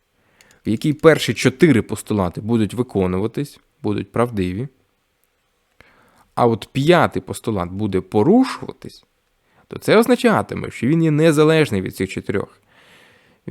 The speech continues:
Це означатиме, що він не може бути з них доведений, адже якщо б він міг бути з них доведений, то завжди, коли ці чотири правильні, то буде правильний і п'ятий. Якщо знайти ось таку геометрію, де чотири виконуються, а п'ятий ні, так,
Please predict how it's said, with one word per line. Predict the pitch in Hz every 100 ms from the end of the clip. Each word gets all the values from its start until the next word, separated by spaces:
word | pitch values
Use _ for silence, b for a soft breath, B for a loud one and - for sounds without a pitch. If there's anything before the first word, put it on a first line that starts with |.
| -
Це | -
означатиме, | 147 156 151 160 151
що | 120 -
він | 127 160 131
не | 139
може | 180 214 143
бути | 117 110
з | 104
них | 117 98
доведений, | 120 143 104 90 -
адже | 107 107
якщо | 104 98 101 - 107
б |
він | 98 101
міг | 151 190
бути | 226 208
з | 196
них | 202 185
доведений, | 190 185 175 165
то | 147 123
завжди, | 127 117 131
коли | 113 104 98
ці | -
чотири | - 196 190 175
правильні, | 165 160 160 156 135
то | 131 107
буде | 98 131 113
правильний | - 104 101 101 101
і | 90
п'ятий. | 104 87 - _ _ _ b b b b b
Якщо | - - 180
знайти | 151 147 156
ось | 131
таку | 120 117
геометрію, | 104 120 117 - 98
де | 104 - _ _ - _ _ _
чотири | - 123 143 113
виконуються, | 104 107 107 95 - -
а | -
п'ятий | 104 113 120 104 98 85 -
ні, | - 104 175 269 _ _ _ _ _ _ -
так, | 160 165